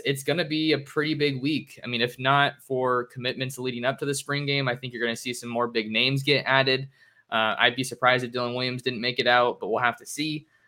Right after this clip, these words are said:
Um, 'cause, you know, everybody wants to get that guy on campus. He's a big name. Gotta see if Moga is gonna be in town next weekend or this weekend, 'cause that's what he told me it was gonna be this weekend. But then he came out with his top schools and his commitment date, so things can maybe change up a little bit.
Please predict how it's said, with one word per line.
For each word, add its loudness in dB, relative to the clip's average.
Um, 4
'cause, -6
you -2
know, 0
everybody 2
wants 2
to -10
get 0
that 2
guy 6
on 2
campus. 0
He's -6
a -6
big -4
name. -2
Gotta 4
see 0
if 0
Moga 4
is -2
gonna -2
be -4
in -6
town 2
next 0
weekend 0
or -2
this 2
weekend, 0
'cause -4
that's 4
what -4
he -4
told 0
me 0
it 0
was -4
gonna 0
be -4
this 2
weekend. 0
But -4
then -2
he -10
came -6
out 0
with -2
his -6
top 0
schools -2
and -8
his -10
commitment -4
date, 4
so -6
things -8
can -18
maybe -6
change -6
up 0
a -20
little 0
bit. 0